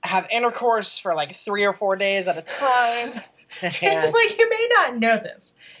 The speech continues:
Speaker 2: It's a little known
Speaker 1: It's a
Speaker 2: fact.
Speaker 1: little known, it's a little known fact. It's a little known
Speaker 2: There are
Speaker 1: fact.
Speaker 2: these turtles."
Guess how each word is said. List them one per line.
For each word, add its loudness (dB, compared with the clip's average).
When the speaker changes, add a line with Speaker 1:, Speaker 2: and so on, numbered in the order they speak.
Speaker 2:
It's 6
a 2
little 8
known 0
Speaker 1:
It's -14
a -6
Speaker 2:
fact. 2
Speaker 1:
little 4
known, -2
it's -4
a -2
little 0
known -2
fact. -10
It's -18
a -16
little -4
known -4
Speaker 2:
There 6
are 8
Speaker 1:
fact. 4
Speaker 2:
these 0
turtles." 0